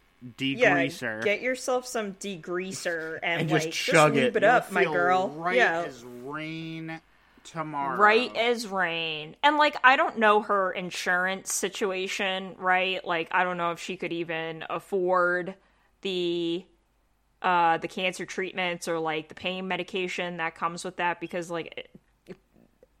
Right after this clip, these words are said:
Speaker 1: healthcare in this country is really
Speaker 2: And
Speaker 1: fucked.
Speaker 2: it has been since
Speaker 1: Uh,
Speaker 2: nineteen ninety-four.
Speaker 1: Yeah, way longer than that, I guess I would
Speaker 2: Probably.
Speaker 1: argue. But, um, the, the,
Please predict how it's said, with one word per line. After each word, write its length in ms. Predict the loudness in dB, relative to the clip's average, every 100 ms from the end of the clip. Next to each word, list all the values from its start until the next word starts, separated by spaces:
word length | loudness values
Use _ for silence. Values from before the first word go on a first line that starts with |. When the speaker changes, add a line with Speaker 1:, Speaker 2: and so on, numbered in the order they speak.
| -2
Speaker 1:
healthcare 400 | 2 4 4 2
in 80 | 2
this 120 | -2
country 360 | -4 -4 -4 -6
is 120 | -4
really 240 | -6 -6
Speaker 2:
And 100 | 2
Speaker 1:
fucked. 280 | 6 6 6
Speaker 2:
it 20 |
has 200 | 4 2
been 280 | 0 -2 -2
since 260 | -6 -4 4
Speaker 1:
Uh, 80 | 6
Speaker 2:
nineteen 480 | 6 4 2 -2
ninety-four. 600 | 0 0 -2 -6 -8 -10 -14 -20 _ _ _ _ _ -8 -8 -8 -12 0
Speaker 1:
Yeah, 260 | 4 6 6
way 240 | 4 4
longer 440 | 6 6 6 4 -2
than 160 | -2 -4
that, 160 | -2
I 100 | -2
guess 240 | -2 -4 -2
I 140 | -2 -2
would 120 | -2
Speaker 2:
Probably. 380 | -2 -2 -4 -8
Speaker 1:
argue. 220 | -8 -10 0
But, 180 | 2
um, 380 | 4 2 0 -4 -2
the, 340 | 0 2 0 -6 -18
the, 720 | 0 4 6 4 2 0 -6